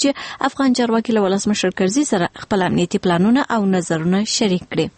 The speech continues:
د افغانستان د دفاع وزیر، د کورنیو چارو مرستیال، د ملي امنیت د ادارې مشر، د انتخاباتو د خپلواک کمیسیون مشر او یو شمېر نور چارواکو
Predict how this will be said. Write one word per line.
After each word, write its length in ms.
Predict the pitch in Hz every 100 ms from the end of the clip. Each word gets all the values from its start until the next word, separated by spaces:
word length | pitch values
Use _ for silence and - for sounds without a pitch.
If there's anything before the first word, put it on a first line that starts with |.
| _ _ - 220
د 100 | 214 196
افغانستان 500 | - 202 190 214 196
د 80 | 196
دفاع 220 | 190 196 226
وزیر، 300 | 240 226 240 - _ - 196
د 100 | 208 -
کورنیو 360 | 214 202 202 196
چارو 180 | 202 185 185
مرستیال، 500 | 180 - 226 233 240 - - 214
د 100 | 233
ملي 140 | 240 247
امنیت 260 | 214 208 -
د 60 | -
ادارې 360 | 190 190 185 185
مشر، 340 | 220 233 247 240 - - 226
د 80 | 214
انتخاباتو 480 | - 202 202 196 180
د 60 | -
خپلواک 320 | 196 190 -
کمیسیون 320 | 190 - 247
مشر 260 | 262 285 277
او 100 | 277 262 247
یو 100 | 254
شمېر 180 | - 254 254
نور 160 | 320 -
چارواکو 480 | 185 190 233 -